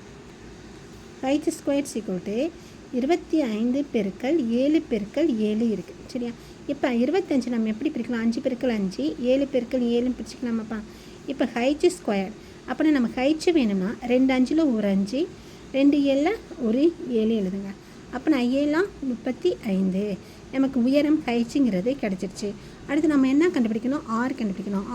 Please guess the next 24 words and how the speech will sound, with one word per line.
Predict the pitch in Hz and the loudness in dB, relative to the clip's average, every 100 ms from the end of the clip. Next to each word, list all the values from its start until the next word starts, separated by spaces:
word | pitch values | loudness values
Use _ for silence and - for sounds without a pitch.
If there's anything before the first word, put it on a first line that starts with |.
| 277 | 0
R-க்கான | 320 311 247 214 214 | 0 0 0 2 2
என்ன | 247 277 | 0 0
கண்டுபிடிச்சிக்கோம்? | 240 214 185 - 226 233 - - - - 233 | -2 -2 -8 -6 -4 -4 -6 -18 -14 -2 4
ஐந்து | 294 294 262 | 6 6 2
by | 294 240 202 | 2 2 2
ஏழு | 214 196 185 269 453 254 269 | 2 2 0 -2 -2 2 4
into | 294 - 202 247 320 - - - - | 4 2 0 0 -2 -14 -18 -8 2
ஹைட் | 311 311 - | 2 2 -4
போட்டிருக்கோமா? | 277 233 269 254 254 254 - - - | -4 -4 -2 -2 -2 -4 -10 -16 -12
அப்ப | - 277 | -2 -2
நான் | 214 285 - - - - - | -2 -6 -8 -18 -20 -20 -8
ஹைட்ஸோட | 262 311 311 381 349 | 0 0 0 2 4
மதிப்பு | 220 277 | 4 2
இங்க | 247 220 | 2 0
பிரதிடுவோம். | 214 208 214 214 233 226 226 | -2 -2 0 0 -2 0 2
ஐந்து | 254 277 | 2 4
by | 311 247 202 | 2 2 0
ஏழு | 226 285 - | 0 -2 -2
பெருக்கல் | 185 180 - 202 226 233 | -4 -4 -6 -4 -4 -2
ஹைட்ஸுக்கு | 269 294 - - 339 240 | -2 -2 -4 0 4 4
முப்பத்தி | - 226 - 254 180 | 0 -6 -2 0 0
ஐந்து, | 185 185 208 208 - - - - 247 | 0 0 0 -4 -8 -18 -18 -8 2
ஓரேல் | 262 285 294 294 240 190 | 4 6 4 6 4 4
ஏழு, | 175 180 | 2 0